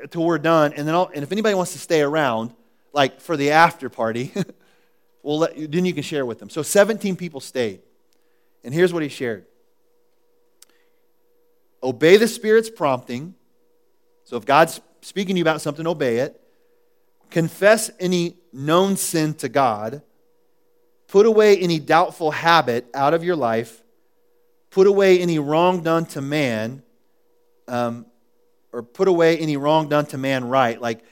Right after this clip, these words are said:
making it right with man, "and confess your faith in Christ publicly."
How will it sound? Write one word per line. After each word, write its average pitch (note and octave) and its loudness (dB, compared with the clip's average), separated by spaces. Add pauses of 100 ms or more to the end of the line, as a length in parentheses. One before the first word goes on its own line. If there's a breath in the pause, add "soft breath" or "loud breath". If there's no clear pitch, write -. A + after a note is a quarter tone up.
(120 soft breath)
making D#3+ -2
it C3+ -10
right C3+ -2
with C3 -10
man, A#2 -8 (680)
"and C3+ -8
confess F3 -4
your D#3+ -6
faith C#3+ -4
in C3+ -14
Christ B2 -14
publicly." G2+ -14